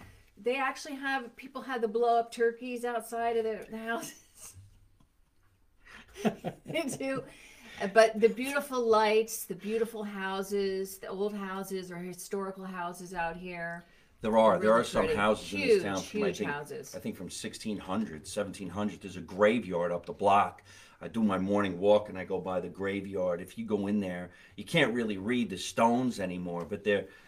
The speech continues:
Speaker 2: you know, you think, you know, maybe this is George Washington's grave or something like that.
Speaker 1: Mm-hmm.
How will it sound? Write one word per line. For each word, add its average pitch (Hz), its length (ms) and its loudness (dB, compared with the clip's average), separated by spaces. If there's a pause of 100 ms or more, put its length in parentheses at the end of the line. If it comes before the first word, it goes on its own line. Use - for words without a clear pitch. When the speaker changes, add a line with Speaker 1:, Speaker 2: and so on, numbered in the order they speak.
(160)
Speaker 2:
you 104 140 -8
know, 95 80 0
you 95 160 -4
think, 95 280 -2 (100)
you 104 80 -8
know, 85 160 -10
maybe 95 240 -8
this 104 240 -8
is 85 80 -12
George 104 400 2
Washington's 87 600 -2
grave 82 360 -6
or 76 80 -16
something 82 400 -14
like 82 200 -16
that. - 180 -18 (440)
Speaker 1:
Mm-hmm. 175 260 -12